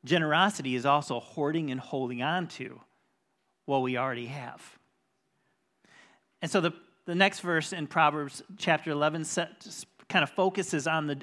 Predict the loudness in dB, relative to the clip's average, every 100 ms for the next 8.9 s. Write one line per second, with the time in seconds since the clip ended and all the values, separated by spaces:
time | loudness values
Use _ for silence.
0 | -4 0 0 0 -2 -2 -4 -6 -8 -8
1 | -8 -6 -6 -6 0 -2 -2 -10 -2 -2
2 | 2 4 4 2 -2 -2 -2 0 -2 -2
3 | -4 -4 2 4 4 0 -2 -2 -2 -6
4 | -18 -2 0 2 2 6 6 6 4 2
5 | -6 -2 2 2 0 2 4 4 0 -4
6 | 0 2 2 2 -2 -4 -10 -18 _ _
7 | _ _ -6 -4 -4 -4 -2 2 4 2
8 | -2 -14 _ _ -6 -2 -2 -4 -10